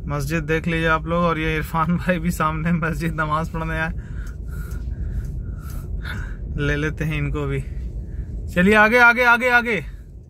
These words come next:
इनको भी ले लेते हैं। और ये मस्जिद आप लोगों को देखिए, माशाल्लाह दिखा रहे हैं, कितनी खूबसूरत है।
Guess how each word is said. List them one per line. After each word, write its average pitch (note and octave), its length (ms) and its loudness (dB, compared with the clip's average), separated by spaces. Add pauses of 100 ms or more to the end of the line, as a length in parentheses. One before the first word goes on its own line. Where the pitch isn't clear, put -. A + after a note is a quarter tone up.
(760)
इनको C#3+ 240 -4
भी D#3+ 100 -2
ले D#3 140 0
लेते D#3+ 280 0
हैं। E3+ 180 4
और D#3+ 160 -2
ये D3 100 -2
मस्जिद C#3+ 460 -2 (880)
आप C#3 220 -4
लोगों C#3+ 160 0
को E3 160 -2
देखिए, C#3+ 320 -2
माशाल्लाह C3+ 460 -2
दिखा C3+ 320 -2
रहे C#3 120 -4
हैं, D3+ 120 -6
कितनी C#3 240 -6
खूबसूरत C3+ 540 -6
है। C#3 120 -6